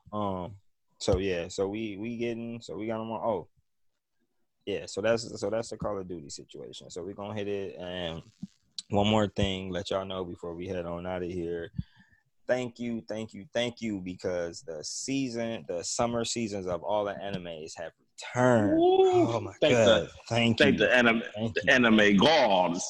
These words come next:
Speaker 1: Thank
Speaker 2: Thank
Speaker 1: you.
Speaker 2: goodness.
Speaker 1: It's
Speaker 2: Thank
Speaker 1: back,
Speaker 2: God y'all
Speaker 1: man.
Speaker 2: came back on.
Speaker 1: So
Speaker 2: Y'all
Speaker 1: that's
Speaker 2: fight.
Speaker 1: for me, uh, you know, e-, everything is back. I think, uh, by this week, everything is back. But for me, so that's One Piece is
Speaker 2: Hey,
Speaker 1: back.
Speaker 2: Smith.
Speaker 1: Black
Speaker 2: Hey, Smith, can I
Speaker 1: Clover
Speaker 2: say
Speaker 1: is
Speaker 2: something?
Speaker 1: back.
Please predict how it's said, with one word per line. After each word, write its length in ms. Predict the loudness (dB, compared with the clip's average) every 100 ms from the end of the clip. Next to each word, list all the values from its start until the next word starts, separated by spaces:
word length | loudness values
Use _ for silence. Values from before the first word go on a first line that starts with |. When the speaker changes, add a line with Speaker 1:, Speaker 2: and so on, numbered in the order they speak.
| -10 -16 -20 _ 2
Speaker 1:
Thank 180 | 2 2
Speaker 2:
Thank 100 | 4
Speaker 1:
you. 80 |
Speaker 2:
goodness. 480 | 4 2 -4 -6 -14 _ _ -12
Speaker 1:
It's 140 | -10
Speaker 2:
Thank 80 | -2
Speaker 1:
back, 220 | 2 2
Speaker 2:
God 240 | 4 4 4
y'all 120 | 2
Speaker 1:
man. 60 | 2
Speaker 2:
came 200 | 2 4
back 220 | 4 4
on. 320 | 4 4 2 -4
Speaker 1:
So 140 | 0
Speaker 2:
Y'all 140 | 2 4
Speaker 1:
that's 120 | 4
Speaker 2:
fight. 160 | 4 2 -2 -12 -16 -20 -8
Speaker 1:
for 120 | -6
me, 580 | 0 4 4 4 0 -4 0
uh, 380 | 4 6 6 2 -2
you 140 | -4
know, 240 | -2 -2
e-, 100 | -4 -4
everything 380 | -6 -6 -10 -12
is 100 | -10
back. 220 | -10 -10
I 40 | -12
think, 240 | -14 -12
uh, 80 | -12 -8
by 180 | -6 -6
this 280 | -8 -10 -10
week, 240 | -12 -10
everything 360 | -10 -10 -14 -16
is 80 | -10
back. 240 | -8 -8
But 160 | -10 -14
for 100 | -14
me, 280 | -12 -10 -10
so 120 | -10
that's 220 | -10 -10 -14 -14
One 320 | -8 -6 -6
Piece 320 | -6 -6 -4
is 100 | 0
Speaker 2:
Hey, 120 | 2
Speaker 1:
back. 100 | 2 4
Speaker 2:
Smith. 260 | 4 4 -2 -14 _ _
Speaker 1:
Black 240 | -2 -2 0
Speaker 2:
Hey, 60 | 0
Smith, 260 | 4 4 4
can 80 |
I 20 | 2
Speaker 1:
Clover 100 | 2
Speaker 2:
say 80 |
Speaker 1:
is 80 | 2
Speaker 2:
something? 260 | 4 2 2
Speaker 1:
back. 140 | -2